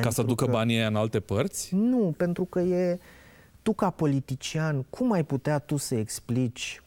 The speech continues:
Speaker 2: oamenilor că trebuie să plătească asigurări de sănătate mai mari procentual?
Speaker 1: N-ar fi o chestie populară.
Speaker 2: Asta e, uh, defectul democrației românești.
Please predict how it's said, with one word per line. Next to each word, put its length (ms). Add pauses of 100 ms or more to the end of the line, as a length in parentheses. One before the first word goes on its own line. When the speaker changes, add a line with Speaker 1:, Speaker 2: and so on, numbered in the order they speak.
Speaker 2:
oamenilor 880
că 120
trebuie 360
să 140
plătească 520
asigurări 440
de 80
sănătate 540
mai 180
mari 240
procentual? 520
Speaker 1:
N-ar 80
fi 100
o 60
chestie 260
populară. 540 (1160)
Speaker 2:
Asta 380
e, 880
uh, 120
defectul 540
democrației 600
românești. 640